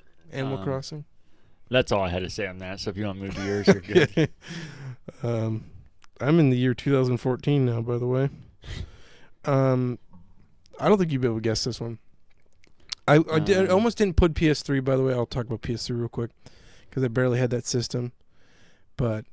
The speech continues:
Speaker 1: I think exclusive that I put the most time and had the most fun with, it was Mag, R I P.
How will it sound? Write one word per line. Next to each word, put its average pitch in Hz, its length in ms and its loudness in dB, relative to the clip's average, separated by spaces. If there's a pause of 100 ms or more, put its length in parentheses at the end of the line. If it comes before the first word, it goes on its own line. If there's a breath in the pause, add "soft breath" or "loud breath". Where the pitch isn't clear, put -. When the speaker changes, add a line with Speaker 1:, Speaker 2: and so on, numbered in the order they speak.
(140)
Speaker 1:
I 120 120 -8
think 131 180 0
exclusive 120 680 -2
that 117 120 -4
I 110 40 -2
put 131 140 0
the 120 60 -2
most 117 220 -2
time 117 240 -4
and 113 100 -4
had 117 120 -2
the 117 60 -4
most 113 220 -6
fun 120 220 -2
with, 110 200 -2
it 113 40 -6
was 113 140 -6
Mag, 120 400 -6 (420)
R 120 140 -8
I 120 80 -8
P. 123 300 -8